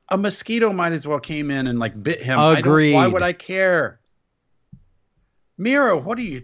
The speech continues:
Speaker 1: doing?
Speaker 2: Nothing. Apparently nothing.
Speaker 1: He was doing nothing before this show, so they put him on this show, and he's doing nothing.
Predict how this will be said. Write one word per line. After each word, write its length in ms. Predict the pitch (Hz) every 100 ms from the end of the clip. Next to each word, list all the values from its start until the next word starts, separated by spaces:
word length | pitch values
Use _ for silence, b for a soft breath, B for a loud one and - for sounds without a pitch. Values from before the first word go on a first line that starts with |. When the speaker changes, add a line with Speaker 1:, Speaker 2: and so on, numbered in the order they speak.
| -
Speaker 1:
doing? 600 | - 240 277 - - - _ _ _ _ - B
Speaker 2:
Nothing. 560 | 120 131 147 117 82 82 _ _ _ _ _ _ _
Apparently 500 | 127 - 160 180 143
nothing. 420 | 131 131 131 - - B B B B _ _ _ _ _
Speaker 1:
He 140 | - 233
was 200 | 247 -
doing 360 | 220 208 160
nothing 360 | 131 143 - 156
before 280 | 123 - 127
this 160 | 120
show, 360 | - 131 135 156 b b
so 180 | -
they 120 | 135 127
put 200 | - 180
him 120 | 185
on 120 | 160
this 120 | 143
show, 380 | 123 202 180 151
and 320 | 135 131 131
he's 300 | 120 131 117
doing 720 | - 117 113 107 104 92 82
nothing. 520 | 82 76 - - -